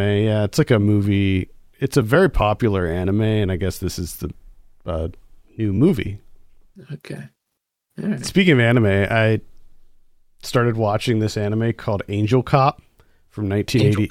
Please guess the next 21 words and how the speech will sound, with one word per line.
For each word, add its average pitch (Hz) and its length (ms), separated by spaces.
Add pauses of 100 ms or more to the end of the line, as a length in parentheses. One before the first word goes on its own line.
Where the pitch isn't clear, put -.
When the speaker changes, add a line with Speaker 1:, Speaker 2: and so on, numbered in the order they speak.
Speaker 2:
Cop. - 80 (180)
Speaker 1:
Angel 131 320
Cop - 360
from 113 160
nineteen 123 340
eighty-nine. 113 560
Check 113 220
it 110 60
out 110 140
on 92 140
Tubi. 98 540 (720)
Um, 98 520 (100)
Speaker 2:
Of - 60
course. - 280 (140)
Speaker 1:
it 139 180
is, 131 580
<laughs> - 160
it 202 180
is 139 260 (400)
bonkers, 107 800 (100)
and 117 460